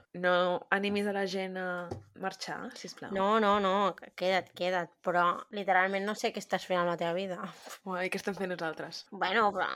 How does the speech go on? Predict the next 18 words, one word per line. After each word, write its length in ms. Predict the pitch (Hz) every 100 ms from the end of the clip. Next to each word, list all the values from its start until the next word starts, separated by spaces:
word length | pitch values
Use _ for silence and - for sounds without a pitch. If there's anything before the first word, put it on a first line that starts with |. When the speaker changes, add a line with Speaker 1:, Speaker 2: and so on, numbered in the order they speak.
| -
Speaker 2:
nosaltres 480 | - 175 - - 185
fem 160 | 202 196 196
el 80 |
Monyes, 560 | 196 196 196 185 190 -
però 160 | 190 165
que 160 | 170
algú 220 | 170 180
ens 100 | 180
escolti 400 | 190 - 190 185
fer 160 | 185 185
el 60 | 185
Monyes 400 | 180 190 214 202
ja 80 | 170
és 80 | 180
una 160 | 208 180
cosa 320 | 180 170 180 233
important. 720 | 226 _ - 170 - 175 208 - -
Speaker 1:
<laughs> 1000 | 202 202 - 214 - - 208 208 -